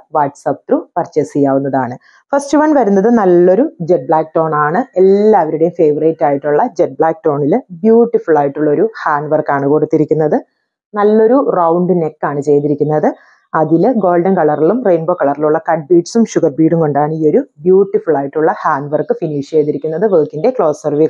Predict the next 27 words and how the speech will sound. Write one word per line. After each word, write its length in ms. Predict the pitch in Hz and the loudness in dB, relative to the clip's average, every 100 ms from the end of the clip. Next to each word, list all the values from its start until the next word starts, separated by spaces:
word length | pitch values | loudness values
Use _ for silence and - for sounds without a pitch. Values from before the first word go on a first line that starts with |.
| 143 | 0
കാണാം. 220 | 143 247 _ _ _ _ _ _ _ _ _ _ _ _ _ _ _ _ - | -2 -6 _ _ _ _ _ _ _ _ _ _ _ _ _ _ _ _ -4
ഇങ്ങനെയാണ് 400 | 208 196 160 185 359 - 185 | 0 0 0 -2 -4 -2 2
ഈ 40 | 180 | 4
ഒരു 120 | 175 320 - 175 | 4 0 -4 -2
work 260 | 165 - 160 | -2 0 0
വരുന്നത്. 440 | 147 147 151 151 320 - _ _ - 254 | 2 2 0 0 -2 -4 _ _ -2 2
എലൈൻ 200 | 269 254 | 2 2
കട്ടിലാണ് 440 | 247 233 175 170 277 - 196 | 0 2 0 0 -2 -4 -2
top 300 | 170 165 185 | 0 0 0
വരുന്നത്. 360 | 156 151 165 185 269 | 2 2 0 -2 -2
ടോപ്പിന്റെ 320 | 190 185 180 185 | -2 -2 0 2
length 260 | 190 208 247 | 0 0 0
വരുന്നത് 340 | 202 170 180 226 180 | 0 0 -2 -2 -2
ഫോർട്ടി 260 | 156 160 160 | -2 -2 -2
നയൻ 180 | 156 190 190 | 0 -2 -2
ഫിഫ്റ്റി 300 | 147 - 165 151 | -4 -4 -2 -2
ആണ്. 200 | 143 196 - _ _ _ - | -2 -4 -6 _ _ _ -6
Sleeves 480 | 220 220 214 - 320 - _ - | 2 2 2 0 -2 -4 _ -2
ത്രീ 120 | 185 185 | -2 2
ഫോർത്ത് 280 | 175 175 262 | -2 0 -4
sleeve 240 | 262 165 151 | 0 0 2
ആയിട്ടാണ് 320 | 147 147 147 143 | 0 0 -2 0
ചെയ്തിരിക്കുന്നത്. 520 | 151 147 156 156 165 277 - | 0 0 -2 -2 0 -2 0
സ്ലീവിൽ 400 | 175 165 175 247 196 | 2 4 2 0 0
work 240 | 147 156 151 | -2 -2 -2
available 400 | 143 143 151 151 | 0 0 0 2
അല്ല. 120 | 143 | 2